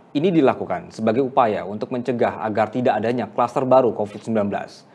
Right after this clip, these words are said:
Untuk menekan penyebaran covid di Jawa Tengah, Gubernur mengerahkan seluruh komponen tim gugus tugas untuk melakukan operasi di tempat wisata.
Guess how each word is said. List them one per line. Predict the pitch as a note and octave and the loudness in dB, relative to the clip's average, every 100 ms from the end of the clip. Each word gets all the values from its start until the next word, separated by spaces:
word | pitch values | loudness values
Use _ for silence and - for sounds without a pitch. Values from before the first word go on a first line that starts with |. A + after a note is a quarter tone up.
| - - - | -20 -20 -20
Untuk | - - - | -16 -12 -6
menekan | G#2 G#2+ C3 C3+ | -6 2 2 2
penyebaran | D3 B2+ G#2+ G#2 G#2 G#2 | -2 -2 0 2 0 0
covid | A#2 A2+ E3+ - | -2 0 -2 -4
di | A2 A2 G#2 | -6 -4 -2
Jawa | G#2+ G#2+ G#2+ | 0 0 0
Tengah, | A2+ G#2 A2+ - | -2 -2 -4 -4
Gubernur | C3+ A2 A#2 D3 C#3 | -4 2 2 2 0
mengerahkan | F#2 G2 A2+ G#2+ C3 C3 C3+ | -2 -2 -2 -2 0 0 -2
seluruh | A#2 G#2 G2+ | -4 -2 -2
komponen | A2+ G#2+ A#2 A#2 A#2 | -2 0 0 -2 -2
tim | B2 A#2 | -2 -2
gugus | A2 G#2 | -2 -6
tugas | G2+ B2 A2+ C3 - - | -6 -2 4 4 2 -14
untuk | B2 G#2+ - | -12 -8 -6
melakukan | A2+ G2+ A2 | -6 -6 -6
operasi | G#2 G#2+ A2+ A2 C#3 | -6 -2 -2 -2 -4
di | B2+ A2 | -4 -6
tempat | G#2 G2+ | -6 -8
wisata. | A2 G2+ C3 B2 F#2+ | -4 0 0 0 -6